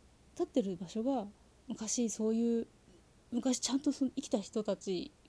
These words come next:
がいた場所っていうのだけでもすごいし、それで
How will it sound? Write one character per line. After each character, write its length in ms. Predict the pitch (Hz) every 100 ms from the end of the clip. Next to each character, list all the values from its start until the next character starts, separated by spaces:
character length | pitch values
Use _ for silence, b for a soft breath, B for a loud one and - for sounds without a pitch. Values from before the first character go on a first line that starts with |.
| -
が 200 | 190 196 -
い 80 | 220
た 100 | 247
場 80 | 262
所 140 | 302
っ 40 |
て 200 | 294 -
い 300 | 190 180 196
う 80 | 170 b b b b b b - -
の 120 | 277
だ 140 | 277 277
け 100 | 320
で 100 | 285
も 80 |
す 160 | 202 220
ご 160 | 226 233
い 280 | 202 160 - -
し、 400 | - 247 214 180 -
そ 100 | 226
れ 60 |
で 220 | 220 208